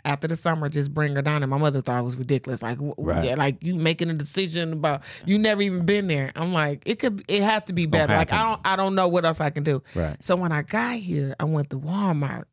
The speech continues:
Speaker 2: Mm-hmm.
Speaker 1: And so Walmart is not a big thing in Flint.
Speaker 2: Okay.
Speaker 1: We got Myers, okay? And I
Speaker 2: Okay.
Speaker 1: miss Myers,
Speaker 2: Myers,
Speaker 1: okay?
Speaker 2: okay. <laughs>
Speaker 1: And so I was like, "Oh my gosh, I really did this. I got
Speaker 2: Really?
Speaker 1: eight dollars in my pocket."
Speaker 2: Yeah.
Speaker 1: And no job.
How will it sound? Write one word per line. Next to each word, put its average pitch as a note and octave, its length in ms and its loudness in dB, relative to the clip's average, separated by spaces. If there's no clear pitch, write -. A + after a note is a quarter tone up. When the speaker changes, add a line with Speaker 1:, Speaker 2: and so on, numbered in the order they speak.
Speaker 2:
Mm-hmm. F2+ 260 -8
Speaker 1:
And D3+ 120 0
so D#3 360 0
Walmart A#3+ 400 2
is F#3+ 80 -6
not F3 160 0
a C#3+ 60 0
big D#3 320 0
thing D3 280 0
in B2+ 120 -2
Flint. C3+ 220 0
Speaker 2:
Okay. F2+ 340 -2
Speaker 1:
We F3 120 4
got F#3 200 2
Myers, D#3 560 0
okay? G3 300 2
And - 100 4
I D#3+ 80 6
Speaker 2:
Okay. E3 100 2
Speaker 1:
miss F#3+ 220 4
Myers, E3+ 460 4
Speaker 2:
Myers, G#3+ 560 4
Speaker 1:
okay? - 60 -2
Speaker 2:
okay. F2 320 -2
<laughs> A3+ 120 -2
Speaker 1:
And G#3+ 260 2
so A#3 100 -2
I A3 140 0
was G#3+ 120 -4
like, G3+ 260 -2
"Oh A4+ 200 -2
my F5 200 -8
gosh, D#5+ 300 6
I C#5 160 2
really F4+ 320 4
did C#5 280 6
this. A4 200 4
I F4+ 140 4
got F4+ 240 6
Speaker 2:
Really? G#3+ 80 6
Speaker 1:
eight - 300 2
dollars D4 440 2
in B3 180 2
my A#3+ 220 4
pocket." A3 720 -2
Speaker 2:
Yeah. E2+ 220 -4
Speaker 1:
And F3 200 4
no G#3+ 180 4
job. D#3+ 400 0